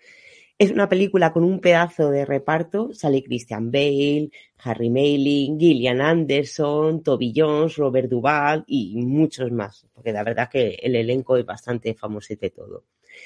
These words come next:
Y es una historia ambientada en mil ochocientos treinta en la Academia Militar West Point. Upe-, yo no sé, eh,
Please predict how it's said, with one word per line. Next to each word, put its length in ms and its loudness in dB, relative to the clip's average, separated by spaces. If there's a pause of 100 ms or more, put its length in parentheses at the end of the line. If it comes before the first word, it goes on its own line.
(300)
Y 160 8
es 160 4
una 100 6
historia 460 6
ambientada 680 2
en 120 2
mil 140 2
ochocientos 680 -4
treinta 480 0
en 120 6
la 60 6
Academia 460 2
Militar 440 0
West 240 2
Point. 340 -2 (520)
Upe-, 680 -2
yo 200 6
no 120 6
sé, 160 0 (180)
eh, 80 4